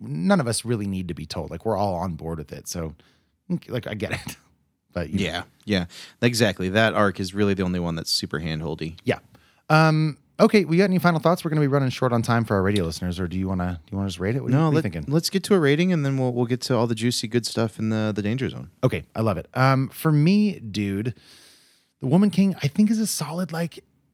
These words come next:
Speaker 1: it's a solid seven. It's a really, really fun action movie that tackles some really heavy stuff in a way that lets you know that the people who made it care about it, and that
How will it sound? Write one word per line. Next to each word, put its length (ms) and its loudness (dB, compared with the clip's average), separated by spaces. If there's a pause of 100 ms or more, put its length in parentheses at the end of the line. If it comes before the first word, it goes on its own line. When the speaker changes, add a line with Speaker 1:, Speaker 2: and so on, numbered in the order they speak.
(120)
Speaker 1:
it's 200 0
a 60 4
solid 460 0
seven. 520 2
It's 200 -2
a 80 6
really, 460 2
really 500 0 (680)
fun 600 2 (160)
action 400 0
movie 240 4
that 260 0
tackles 380 -4
some 340 -2 (200)
really 220 2
heavy 200 0
stuff 360 0
in 100 -2
a 60 2
way 280 0
that 280 -6 (760)
lets 320 -2
you 100 2
know 140 2
that 120 0
the 80 -8
people 240 -2
who 120 2
made 240 0
it 140 -8
care 240 -6
about 240 -2
it, 120 -2
and 100 -4
that 160 -4